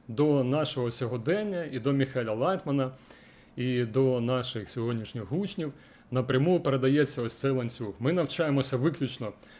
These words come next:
за автентичними, е, усіма визнаними кабалістичними першоджерелами.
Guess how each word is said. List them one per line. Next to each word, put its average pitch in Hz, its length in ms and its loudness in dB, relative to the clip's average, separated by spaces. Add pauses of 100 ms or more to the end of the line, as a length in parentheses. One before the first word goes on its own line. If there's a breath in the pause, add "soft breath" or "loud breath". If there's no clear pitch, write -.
за 113 160 2
автентичними, 131 720 0
е, 104 340 -10 (520)
усіма 135 420 2
визнаними 127 580 2
кабалістичними 120 720 -4
першоджерелами. 131 920 -2